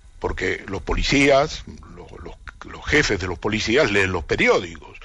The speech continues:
y saben lo que está pasando con el tema de Puigdemont. Vamos, la prensa italiana informa muy bien y por lo tanto podía, antes de detenerle, cursar una, eh, petición a un juez y preguntar.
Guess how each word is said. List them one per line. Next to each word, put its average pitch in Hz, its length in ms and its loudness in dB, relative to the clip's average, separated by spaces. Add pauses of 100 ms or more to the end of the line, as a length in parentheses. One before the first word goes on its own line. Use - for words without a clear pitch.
(140)
y 110 80 -6
saben 110 340 2
lo 98 80 -2
que 95 100 -4
está 95 160 0
pasando 110 380 0
con 92 160 0
el 92 80 -2
tema 95 200 2
de 95 120 2
Puigdemont. 143 540 4 (320)
Vamos, 143 380 2
la 95 120 -4
prensa 113 240 2
italiana 113 380 4
informa 98 380 0
muy 92 240 -2
bien 156 360 4 (360)
y 120 100 -4
por 123 120 4
lo 120 100 4
tanto 180 260 4
podía, 113 460 4
antes 120 220 0
de 127 120 4
detenerle, 165 680 4 (240)
cursar 127 500 4
una, 95 420 0 (340)
eh, 95 120 -6
petición 117 600 2
a 104 140 2
un 113 140 2
juez 180 380 4
y 190 40 -2
preguntar. 131 640 4